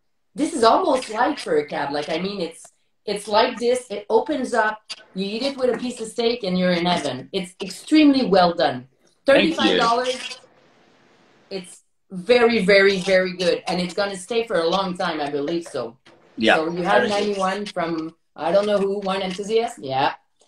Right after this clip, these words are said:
Speaker 1: I would give you much more than that. <laughs>
Speaker 2: Me too. I think so. Thank you. That's
Speaker 1: Ah,
Speaker 2: great.
Speaker 1: so come on.
Speaker 2: <laughs>
Speaker 1: You know? And, uh,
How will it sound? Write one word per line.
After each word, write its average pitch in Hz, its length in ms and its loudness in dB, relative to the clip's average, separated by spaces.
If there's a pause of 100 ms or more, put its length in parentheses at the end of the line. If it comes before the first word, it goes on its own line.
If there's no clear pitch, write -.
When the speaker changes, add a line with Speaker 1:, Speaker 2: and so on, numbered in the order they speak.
(320)
Speaker 1:
I 160 100 0
would 214 220 2
give 202 200 -4
you 226 80 -4
much 202 240 -2
more 196 160 0
than 147 140 -6
that. - 160 -10 (140)
<laughs> - 280 2
Speaker 2:
Me 165 120 4
too. 208 360 6
I 143 120 2
think 175 240 -8
so. 185 260 -2
Thank 180 260 -10
you. 92 240 -8 (240)
That's 196 160 -4
Speaker 1:
Ah, 302 180 0
Speaker 2:
great. - 160 -6
Speaker 1:
so 226 140 -10
come 285 220 -2
on. 165 400 2
Speaker 2:
<laughs> - 40 -4 (640)
Speaker 1:
You 214 140 -6
know? 233 320 -2 (460)
And, 247 260 2
uh, 247 280 6